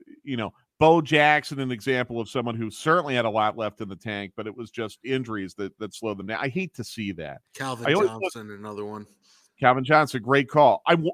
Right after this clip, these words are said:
Speaker 1: I always wanna see players go out on their own terms. So I'm glad that Verlander is setting himself up to go out on his own terms. Um, he's still playing at a really high level. Uh, he's a world champion. He pitched decent in the World Series. Didn't play,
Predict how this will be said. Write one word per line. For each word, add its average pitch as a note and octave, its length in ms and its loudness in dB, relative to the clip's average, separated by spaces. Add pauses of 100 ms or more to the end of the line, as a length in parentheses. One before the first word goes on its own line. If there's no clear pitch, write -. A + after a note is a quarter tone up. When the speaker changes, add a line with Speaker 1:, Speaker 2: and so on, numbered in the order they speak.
(100)
Speaker 1:
I F3 100 6
always B3 300 4
wanna D4 160 0
see F#3 160 -6
players D#3 320 2
go C3+ 160 4
out B2+ 160 4
on A#2 80 -2
their G#2+ 160 -2
own G#2+ 160 -4
terms. G#2+ 560 -8 (180)
So B2+ 460 2
I'm C3 200 0
glad C#3 380 4
that A#2 160 -2
Verlander A#2+ 580 -2
is G#2 120 -10
setting A#2+ 200 0
himself G#2+ 400 -4
up A2 200 -2
to B2 100 -10
go B2 160 -2
out A#2+ 220 2
on A2+ 80 -2
his A2+ 180 -6
own A#2 220 -2
terms. A2+ 480 -6 (500)
Um, G#2 540 4 (400)
he's G3+ 260 -8
still B3 180 0
playing A3+ 340 -4
at G#3+ 60 -2
a G3+ 40 -2
really F#3+ 240 0
high F3+ 160 0
level. E3+ 420 0 (540)
Uh, C3 480 4
he's D3+ 240 -6
a - 40 -2
world F3+ 280 2
champion. F3+ 580 -2 (240)
He C#3+ 100 -14
pitched F#3 380 -2 (340)
decent F#3+ 540 -4
in D#3+ 140 -8
the D#3 60 0
World D3+ 280 2
Series. D#3+ 320 -2
Didn't D#3+ 220 -6
play, C#3+ 260 0